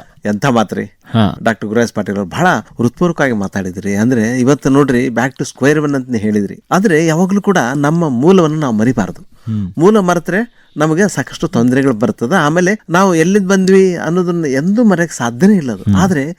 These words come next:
Speaker 1: ಅವನ್ನ ಇವತ್ತು ಸಾಕಷ್ಟು ಸಂವಹನ ಕೊರತೆಯಿಂದ ಅಥವಾ ಏನೇನೋ ತೊಂದರೆಗಳಿಂದ ನಾವು ನಿಧಾನವಾಗಿ ದೂರ ಹೋಗ್ತಾ ಇದ್ದೀವಿ.
Speaker 2: ದೂರ ಯಾಕೆ ಹೋಗ್ಲಿಕ್ಕತ್ತೀವಂದ್ರ
Speaker 1: ನೆನ್ಪು ಮಾಡ್ಕೊಳ್ಳೋದನ್ನ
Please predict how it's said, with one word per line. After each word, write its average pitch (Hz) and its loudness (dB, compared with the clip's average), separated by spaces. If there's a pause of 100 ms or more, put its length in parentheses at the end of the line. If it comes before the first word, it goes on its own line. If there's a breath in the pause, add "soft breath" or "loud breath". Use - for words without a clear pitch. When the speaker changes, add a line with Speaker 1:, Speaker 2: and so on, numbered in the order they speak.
Speaker 1:
ಅವನ್ನ 185 4 (240)
ಇವತ್ತು 135 0
ಸಾಕಷ್ಟು 117 -2
ಸಂವಹನ 139 2
ಕೊರತೆಯಿಂದ 107 0
ಅಥವಾ 104 -2
ಏನೇನೋ 160 2
ತೊಂದರೆಗಳಿಂದ 127 0 (300)
ನಾವು 135 0
ನಿಧಾನವಾಗಿ 170 0
ದೂರ 233 4
ಹೋಗ್ತಾ 190 2
ಇದ್ದೀವಿ. 107 -2
Speaker 2:
ದೂರ 165 4
ಯಾಕೆ 160 2
ಹೋಗ್ಲಿಕ್ಕತ್ತೀವಂದ್ರ 135 0 (280)
Speaker 1:
ನೆನ್ಪು 202 2
ಮಾಡ್ಕೊಳ್ಳೋದನ್ನ 196 2